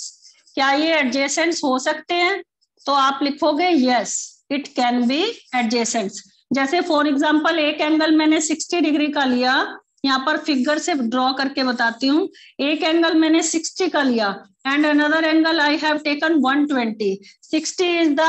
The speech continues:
acute angle whose measure is less than ninety और one twenty is the obtuse angle whose measure is greater than ninety। So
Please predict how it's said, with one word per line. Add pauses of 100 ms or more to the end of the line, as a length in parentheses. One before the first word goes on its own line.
(260)
acute
angle (260)
whose
measure
is
less
than
ninety (400)
और
one
twenty (100)
is
the (240)
obtuse
angle (320)
whose
measure (120)
is (100)
greater
than
ninety। (360)
So